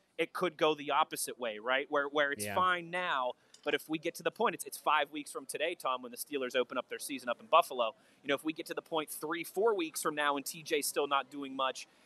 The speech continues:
Speaker 1: do you have any concerns that that could, you know, that pendulum could kind of flip, that all of a sudden you'd be worried that he hasn't gotten enough work in and he could be susceptible to,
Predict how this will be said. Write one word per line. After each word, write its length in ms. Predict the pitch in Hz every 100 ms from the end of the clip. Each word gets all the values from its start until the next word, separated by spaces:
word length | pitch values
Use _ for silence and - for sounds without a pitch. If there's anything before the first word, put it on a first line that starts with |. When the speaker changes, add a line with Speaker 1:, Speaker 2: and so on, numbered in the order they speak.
| _ -
Speaker 1:
do 80 |
you 80 | 165
have 220 | 175 175
any 140 | 180 165
concerns 680 | - 156 - 175 160 156 -
that 180 | 143 -
that 160 | 143
could, 140 | - 135
you 100 | 143
know, 100 | 127
that 200 | 123 139
pendulum 440 | - 147 139 135 131
could 140 | 117
kind 220 | - 127
of 60 | 110
flip, 380 | - 147 147 - _ _ _
that 120 | 139 143
all 100 | 143
of 80 |
a 40 | 135
sudden 340 | - 147 131
you'd 140 | 131 131
be 100 | 127
worried 320 | 135 131 120
that 80 | 120
he 180 | 143 139
hasn't 380 | - 156 156 127
gotten 260 | 127 117 120
enough 240 | 120 -
work 240 | 127 117 127
in 140 | 117
and 100 | 113
he 80 | 131
could 240 | - 127
be 120 | 123
susceptible 640 | 117 123 - 123 127 120 120
to, 180 | 131